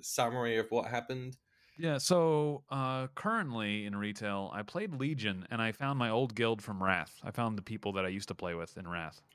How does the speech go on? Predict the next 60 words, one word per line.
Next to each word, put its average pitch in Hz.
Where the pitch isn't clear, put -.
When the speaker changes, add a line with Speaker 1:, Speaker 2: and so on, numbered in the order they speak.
Speaker 2:
Uh, 87
Speaker 1:
Did 143
you 156
Speaker 2:
and -
Speaker 1:
enjoy 160
Legion? 127
A 85
lot 131
of 202
people 95
loved 95
Legion, 85
dude. -
Speaker 2:
I 147
loved 131
Legion, 143
uh, 120
through 135
Gul'dan, 139
and 139
then 156
they 147
were 143
gonna 131
release 131
Argus 139
and 175
stuff, 175
and 123
I 120
was 120
just 143
kinda 143
like, 139
"Eh, 190
I -
don't 120
really 87
care 85
anymore. 90
I 113
don't, 123
I 135
don't 139
really 120
wanna 104
put 107
in 101
the 95
effort 95
to, 92
to 101
learn 98
a 95
new 95
raid 92
and 92
learn 95
a 92
new, 92